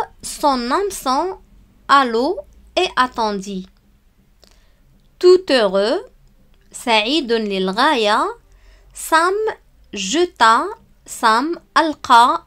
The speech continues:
alors, إذن, son hameçon, euh, سنارته à l'eau, في الماء, et attendit,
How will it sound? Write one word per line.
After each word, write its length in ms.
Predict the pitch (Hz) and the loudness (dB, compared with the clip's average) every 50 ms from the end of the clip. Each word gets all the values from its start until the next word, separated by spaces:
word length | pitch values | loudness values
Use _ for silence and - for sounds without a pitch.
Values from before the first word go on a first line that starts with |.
| _ _ | _ _
alors, 520 | 254 262 240 208 196 202 220 269 302 302 302 - _ | 0 0 2 2 0 0 0 0 -2 -4 -6 -6 _
إذن, 400 | 254 247 190 202 202 202 240 294 370 427 - _ _ - - - _ _ | -8 -6 -4 -4 -4 -2 -2 -4 -6 -8 -8 _ _ -20 -20 -20 _ _
son 440 | _ - - - 311 294 277 262 254 | _ -10 -4 0 0 0 0 0 0
hameçon, 640 | 285 330 381 370 370 - - 240 220 247 311 370 403 _ _ _ _ _ _ _ _ _ _ _ - - | 0 0 0 -2 -6 -6 -4 -4 -2 -2 -4 -8 -10 _ _ _ _ _ _ _ _ _ _ _ -20 -14
euh, 340 | - 202 202 202 202 202 202 | -10 -8 -6 -6 -6 -6 -8
سنارته 1200 | 202 - - 262 254 247 254 302 359 381 349 294 285 - 247 220 220 208 226 254 320 392 - - _ _ _ _ | -8 -8 -6 -6 -4 -2 0 0 0 2 0 -2 0 0 0 0 0 0 -2 0 0 -2 -2 -4 _ _ _ _
à 160 | 285 294 269 | 2 2 2
l'eau, 360 | 240 226 240 285 370 427 - _ | 0 0 -2 -2 -2 -4 -6 _
في 180 | - - - 302 | -20 -8 -6 -4
الماء, 540 | 285 254 220 202 196 190 214 - - 294 359 _ _ _ - - - _ _ - - | -4 -4 -4 -4 -4 -4 -4 -4 -6 -8 -10 _ _ _ -20 -20 -20 _ _ -4 -2
et 100 | 220 - - | -2 0 2
attendit, 720 | - 220 - - 240 226 214 202 185 208 247 311 339 349 | 0 -2 0 -2 -4 -2 -2 -4 -6 -6 -4 -4 -4 -6